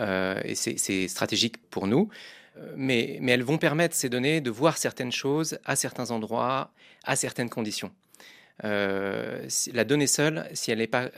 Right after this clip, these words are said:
euh, croisée avec un savoir-faire opérationnel, avec une connaissance de marins de l'espace maritime,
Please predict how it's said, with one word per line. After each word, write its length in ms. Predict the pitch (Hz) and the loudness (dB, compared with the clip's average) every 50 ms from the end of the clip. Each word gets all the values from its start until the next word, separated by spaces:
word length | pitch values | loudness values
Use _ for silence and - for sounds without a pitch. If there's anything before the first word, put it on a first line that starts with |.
| - | -10
euh, 280 | - 113 104 104 101 101 | -8 -6 -4 -4 -4 -6
croisée 480 | - - - 139 127 113 131 131 135 123 | -4 0 2 2 2 2 2 0 0 0
avec 320 | 110 98 107 110 110 - | 0 0 -2 -2 -2 -4
un 140 | 110 101 98 | -4 -2 -2
savoir-faire 520 | - - - 131 117 123 - - 135 123 113 | 0 2 2 2 2 0 0 0 0 0 0
opérationnel, 640 | 113 - 117 107 113 - - 117 101 95 92 98 - _ - - - - - - - - - | 0 0 -2 -2 -2 -2 -2 -2 -2 -2 -4 -6 -12 _ -20 -20 -20 -20 -20 -20 -18 -10 -6
avec 260 | - 101 110 110 - | -2 0 0 0 0
une 100 | 127 117 | -2 -2
connaissance 640 | - - 131 131 131 - 143 135 127 - - - | 0 2 2 2 2 2 0 0 0 -2 -4 -4
de 100 | - 107 | -4 -2
marins 360 | 107 110 131 151 135 151 143 - _ _ _ _ _ _ _ - | 0 2 2 2 0 -2 -6 -10 _ _ _ _ _ _ _ -10
de 100 | - 110 | -8 -6
l'espace 360 | 104 104 - - 120 107 - | -6 -6 -4 -4 -4 -2 -2
maritime, 520 | 110 107 101 110 - - 123 127 135 143 | -2 -2 -2 -4 -4 -4 -4 -4 -4 -6